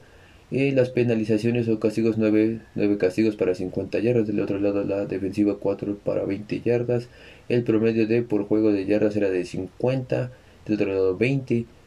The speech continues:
El promedio por juego, veintiuno punto seis, treinta y ocho punto cincuenta y ocho. Una defensiva bastante agotada. Los balones sueltos, cero de cero.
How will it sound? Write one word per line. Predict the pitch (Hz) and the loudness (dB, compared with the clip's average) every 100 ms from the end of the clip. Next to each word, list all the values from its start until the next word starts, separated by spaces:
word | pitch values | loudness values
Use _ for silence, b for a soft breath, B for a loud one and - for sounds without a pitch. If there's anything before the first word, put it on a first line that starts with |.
| - | -2
El | 147 | 0
promedio | 131 117 117 113 | 2 2 2 0
por | 104 | -2
juego, | - 113 | 2 2
veintiuno | 107 101 - 107 107 | 2 0 2 2 2
punto | - 110 107 101 | 0 -2 0 0
seis, | 107 113 117 - - - | 2 2 0 -10 -20 -16
treinta | - 95 101 | -8 -2 2
y | 101 | 0
ocho | 104 | 0
punto | 104 107 101 | -4 -2 -2
cincuenta | 95 92 92 | -4 -6 -2
y | 113 | 0
ocho. | 123 117 113 | 0 0 -2
Una | 110 107 | 0 -2
defensiva | 101 - 92 107 107 | -2 -4 -4 2 2
bastante | 95 - 104 107 101 - | 2 -2 0 0 -2 -4
agotada. | - 117 104 98 117 117 120 123 B B B B B | -2 0 0 0 0 0 -2 -6 B B B B B
Los | 123 123 | 0 2
balones | 117 117 117 107 | 2 2 2 2
sueltos, | 113 113 110 | 0 2 2
cero | 110 101 | 2 0
de | 95 | -2
cero. | 95 135 131 131 | -4 -4 -2 -4